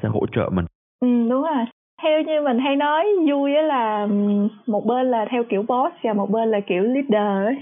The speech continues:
Speaker 1: Dạ,
Speaker 2: <laughs>
Speaker 1: chính xác.
Speaker 2: Ừ.
Speaker 1: Em thấy cái, cái sự so sánh đấy rất là thường xuyên ở trên mạng.
Speaker 2: Ừ, chị cũng thấy rất là nhiều và chị cảm thấy nó khá là chính xác.
Speaker 1: Hồi trước chị có nói là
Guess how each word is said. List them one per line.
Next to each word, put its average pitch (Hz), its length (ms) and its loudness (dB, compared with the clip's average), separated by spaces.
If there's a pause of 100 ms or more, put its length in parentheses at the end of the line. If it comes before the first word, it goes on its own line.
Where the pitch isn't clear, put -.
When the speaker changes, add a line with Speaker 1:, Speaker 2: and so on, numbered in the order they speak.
(160)
Speaker 1:
Dạ, 98 180 -2
Speaker 2:
<laughs> 208 160 2
Speaker 1:
chính - 100 -10 (140)
xác. 101 220 2 (240)
Speaker 2:
Ừ. 135 80 0
Speaker 1:
Em 123 240 2
thấy 131 260 2
cái, 160 180 0
cái 165 160 0
sự 120 160 0
so 113 180 0
sánh 110 160 -2
đấy 107 200 0
rất 131 120 2
là 113 60 0
thường 104 180 -2 (100)
xuyên 104 140 2
ở 87 80 -2
trên 101 160 0
mạng. 92 200 -2 (480)
Speaker 2:
Ừ, 226 80 0 (640)
chị 180 60 2 (120)
cũng 196 140 0
thấy 269 180 0 (280)
rất 339 120 -2
là 311 100 0
nhiều 202 300 2
và 185 140 0
chị 175 140 0
cảm 185 140 -2
thấy 269 160 0
nó 311 140 0 (200)
khá 302 120 -2
là 311 180 -2
chính 247 200 0
xác. 302 200 0 (840)
Speaker 1:
Hồi 165 160 4
trước 233 220 -2
chị 110 140 0
có 170 80 0
nói 165 220 -2
là 156 420 0